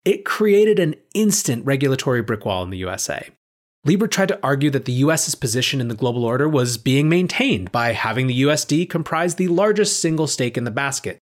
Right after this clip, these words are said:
Something like fifty percent of the basket was intended to be U S dollars. What's more, as they saw their positive message of banking the unbanked wasn't working,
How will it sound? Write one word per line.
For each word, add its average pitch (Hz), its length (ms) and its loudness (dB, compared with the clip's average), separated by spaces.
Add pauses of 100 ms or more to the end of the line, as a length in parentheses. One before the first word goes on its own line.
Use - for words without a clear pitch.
(160)
Something 147 220 0
like 123 120 -2
fifty 202 300 -2
percent 156 280 0
of 147 40 2
the 139 80 2
basket 120 380 -2
was 120 100 -2
intended 117 440 -4
to 110 40 -8
be 107 120 -4
U 101 180 -4
S 95 120 -4
dollars. - 460 -8 (380)
What's 131 260 0
more, 139 580 2
as 180 140 -2
they 208 140 2
saw 220 460 0
their 151 380 4 (360)
positive 143 600 2
message 135 440 2
of 113 200 -2
banking 127 360 -2
the 120 100 -2
unbanked 127 500 0
wasn't 113 280 -4
working, 175 500 -2